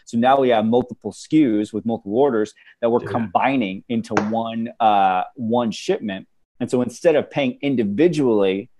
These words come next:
Speaker 1: for each shipment, we're now combining them together and lowering the cost,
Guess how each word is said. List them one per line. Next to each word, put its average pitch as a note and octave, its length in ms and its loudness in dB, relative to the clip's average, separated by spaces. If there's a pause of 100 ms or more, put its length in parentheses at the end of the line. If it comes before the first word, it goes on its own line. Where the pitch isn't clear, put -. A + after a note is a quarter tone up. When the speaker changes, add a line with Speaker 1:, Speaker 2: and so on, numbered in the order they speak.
(160)
Speaker 1:
for C3+ 160 -10
each C3+ 180 2
shipment, G2+ 460 -4 (240)
we're C3 120 -2
now B2 220 2 (100)
combining B2+ 480 2
them A#2+ 140 0
together A2 640 0
and A2 160 -6
lowering A2 380 -2
the F#2+ 60 -12
cost, - 600 0